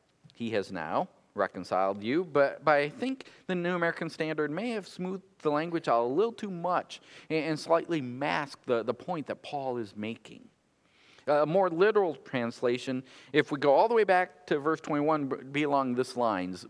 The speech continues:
literally. "And you," he's pointing at you, "at, at one time you were all those ugly things,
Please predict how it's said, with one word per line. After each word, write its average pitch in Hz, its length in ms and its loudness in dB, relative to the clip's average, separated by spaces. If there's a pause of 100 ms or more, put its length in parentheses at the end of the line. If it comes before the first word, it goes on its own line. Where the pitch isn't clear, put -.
(160)
literally. 110 560 2 (400)
"And 196 260 0
you," 160 400 2 (360)
he's 110 180 -12
pointing 127 320 -4
at 101 80 -8
you, 127 280 0
"at, 120 120 4
at 131 160 2
one 202 220 2
time 175 520 0 (380)
you 165 180 0
were 160 440 4 (680)
all 101 200 -2
those 131 240 0
ugly 139 260 0
things, 127 680 -4